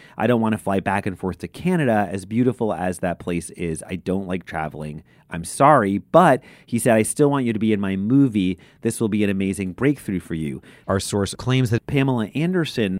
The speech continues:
is saying that right after they got married, like, immediately after, like, a day or two later, she realized that this was a huge mistake and that he was too controlling, that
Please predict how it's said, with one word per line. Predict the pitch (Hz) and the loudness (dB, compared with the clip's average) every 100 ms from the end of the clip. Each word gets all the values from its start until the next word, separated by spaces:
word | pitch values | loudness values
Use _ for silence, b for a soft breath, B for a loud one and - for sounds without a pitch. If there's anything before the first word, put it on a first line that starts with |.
| - | -2
is | 107 | -2
saying | - 110 104 104 | 0 0 0 0
that | 92 92 95 - | -2 -4 -6 -2
right | 104 131 | 4 6
after | 131 123 120 | 6 2 2
they | 110 101 | 2 4
got | 95 | 2
married, | 101 135 165 117 101 95 - | 4 6 6 6 4 2 0
like, | 101 95 | 0 2
immediately | - 110 147 165 139 98 90 | 2 2 4 6 4 2 -2
after, | 85 87 - 98 92 | -2 -4 -2 0 0
like, | 87 | 0
a | 90 | -2
day | 87 110 127 127 107 | -2 2 4 4 2
or | 95 | -2
two | - 107 98 | -4 -2 0
later, | 101 127 104 92 95 | 2 4 4 2 -2
she | - 139 | -2 -2
realized | 131 120 98 95 | 0 0 0 -2
that | 95 | -4
this | 95 - | -6 -6
was | 90 90 | -6 -6
a | |
huge | 98 92 87 | -4 -4 -4
mistake | 90 - 143 117 98 - b b b | -6 -2 2 2 0 -8 b b b
and | 110 107 107 | -4 0 2
that | 98 101 107 | 2 0 -4
he | - 127 | -4 -2
was | 120 104 - | 2 0 -2
too | - 208 233 | 4 8 8
controlling, | 160 123 - 101 78 69 67 80 | 6 -2 0 0 0 -2 -10 -8
that | 90 90 92 | -2 -2 -2